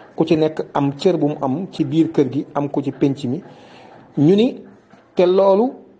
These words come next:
euh, dellu ci jigéen ak góor, euh, soppi googu dañ koy jaare ci, euh, yar, yar, yar nit ñi. Yar nit ñi ci jaare ko ci ay pexe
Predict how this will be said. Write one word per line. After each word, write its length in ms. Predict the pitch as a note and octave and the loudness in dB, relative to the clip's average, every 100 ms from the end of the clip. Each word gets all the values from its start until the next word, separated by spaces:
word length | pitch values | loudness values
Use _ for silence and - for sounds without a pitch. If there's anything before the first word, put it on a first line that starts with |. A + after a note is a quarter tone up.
| _ - - | _ -18 -10
euh, 520 | D3+ C#3+ D3+ D3 C#3+ C3+ | -6 -2 0 2 2 2
dellu 300 | F3+ G#3 F#3+ | 0 0 -4
ci 120 | D#3 | -6
jigéen 320 | C3 D3+ F3+ F3+ | -4 0 0 -2
ak 160 | E3 C3 | -8 -2
góor, 340 | C3 B2 B2 - - - _ _ _ - - _ _ _ - - - | 0 0 0 -8 -20 -20 _ _ _ -20 -20 _ _ _ -20 -12 -2
euh, 520 | C#3+ C3+ C3 B2 B2+ - - D#3+ | 2 4 4 4 2 -2 -12 -18
soppi 420 | - A3+ A3+ G#3 | -4 -2 0 0
googu 340 | D#3 D3 C#3+ E3 | 4 2 0 -2
dañ 180 | D#3+ E3+ | -2 0
koy 200 | E3+ C#3+ | -2 2
jaare 320 | C#3+ C3+ A#2+ | 2 0 -2
ci, 220 | - G3+ - - _ _ _ - - _ - - - - | -8 -10 -12 -20 _ _ _ -20 -20 _ -20 -20 -16 -2
euh, 220 | B2+ B2+ C3 C3+ | 0 0 -2 0
yar, 240 | C3+ D3 - - - - - | 2 2 -2 -18 -20 -20 -8
yar, 240 | B2+ D#3 - - C3 | -2 -2 -4 -10 -2
yar 240 | C3+ C3+ | 0 2
nit 280 | C3 D#3+ D3 | 2 0 -2
ñi. 140 | A2 - - - - - - - - - | -6 -6 -16 -20 -20 -20 -20 -20 -12 0
Yar 260 | C3 F#3 | 2 2
nit 260 | G#3 A3 A3 | 2 0 0
ñi 240 | F3 C#4 - - | 0 0 -2 -10
ci 140 | - D#3 | -6 0
jaare 280 | G3 G3+ G3 | 2 2 2
ko 120 | F3 | -2
ci 140 | - F3 | -4 -4
ay 320 | D#3 C3+ C3 - - | -2 0 -2 -4 -4
pexe 340 | F3+ B2+ | -2 -4